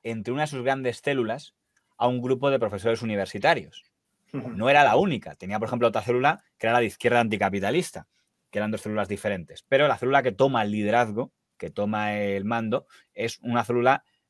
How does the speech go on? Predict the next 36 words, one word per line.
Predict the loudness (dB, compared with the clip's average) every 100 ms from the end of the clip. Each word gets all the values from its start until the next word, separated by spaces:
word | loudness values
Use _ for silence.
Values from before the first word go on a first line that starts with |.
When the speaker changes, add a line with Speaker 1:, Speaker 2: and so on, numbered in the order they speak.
| -8
Speaker 1:
en | -2
torno | 2 2 2
a |
un | 0
grupo | 0 2 4
de | 4
profesores | 0 -2 2 2
universitarios | 2 0 0 4 4 4 -2 _ _ _ -16
que | -4
son | -2 -2
principalmente, | -4 -4 2 2 2 0 -2 -4
si | -2
no | -2
me |
equivoco, | 2 2 2 -2 -4 _ -4
cinco | -2 -2 -6 -12
profesores | -14 -10 -10
universitarios, | -8 -8 -10 -8 -10 -10 -20 _ _ -12
que | -2
son | 0 0 -6 _ _ -18
el | -4
señor | 4 4 4 -2
don | -2 -2 4
Pablo | 4 4
Iglesias, | 2 2 4 0 0 -4 _ _ _ _ _
el | -6
señor | -2 0 2 2
don | 0
Juan | -2 -2
Carlos | 0 0 0
Monedero, | 0 0 2 2 0 _ _ -6
el | -4
señor | 2 2 0 -4
don | -6 -4
Íñigo | -2 0 4 4
Errejón, | 4 2 2 0